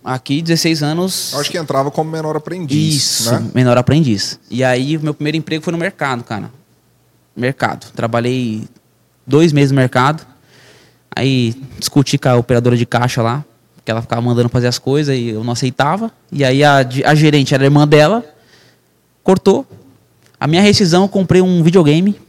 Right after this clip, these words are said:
Speaker 1: toda, minha rescisão inteira. Eu comprei um Xbox <laughs> na época, só que não tinha jogo. E aí eu falei,
Speaker 2: Ah.
Speaker 1: "Cara, mas eu sempre quis ter um videogame, agora eu tenho. Mas o jogo a gente com-, a gente compra depois, bo-, bora no ferro velho de novo vender as coisinhas." Comprei os jogos.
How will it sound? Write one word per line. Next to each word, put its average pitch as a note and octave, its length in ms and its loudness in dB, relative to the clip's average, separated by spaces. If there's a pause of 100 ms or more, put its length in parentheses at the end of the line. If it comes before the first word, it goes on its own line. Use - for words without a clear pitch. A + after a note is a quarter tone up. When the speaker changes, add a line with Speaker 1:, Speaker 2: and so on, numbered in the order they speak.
(160)
Speaker 1:
toda, A#2+ 360 2 (120)
minha B2+ 120 2
rescisão C3 220 4
inteira. D#3 320 2
Eu - 20 0
comprei C3 260 2
um C3+ 120 2
Xbox B2+ 400 0 (160)
<laughs> - 100 4
na D#3 300 4
época, D#3+ 440 -2 (400)
só F3+ 120 -4
que G3+ 100 0
não A3 80 4
tinha A#3 220 4
jogo. F3 460 4 (320)
E G#3 60 2
aí F#3 260 8
eu C#3+ 200 6
falei, G#2+ 200 6
Speaker 2:
Ah. G#2 40 6
Speaker 1:
"Cara, G3 200 4
mas D3+ 160 -2
eu D#3 60 -4
sempre F3+ 200 -4
quis F#3+ 100 -10
ter A3 80 -6
um C#4 360 -6
videogame, F4+ 520 2
agora B2+ 220 2
eu D4+ 40 2
tenho. A3+ 380 0 (340)
Mas A#3 200 -6
o B3 80 -2
jogo G#3 260 -2
a C4+ 40 -6
gente D4+ 120 -8
com-, C#4+ 220 -8
a G3+ 60 -4
gente A#3 120 -4
compra C4 200 -6
depois, C4 340 0
bo-, D3+ 160 0
bora D3 220 2
no F#3+ 60 -2
ferro A3 180 0
velho A3+ 200 2
de B3+ 100 -2
novo B3 140 -2
vender A#3+ 180 0
as A#3+ 80 2
coisinhas." A#3+ 440 0 (340)
Comprei G#3 340 0
os A#3 60 2
jogos. C#3 420 2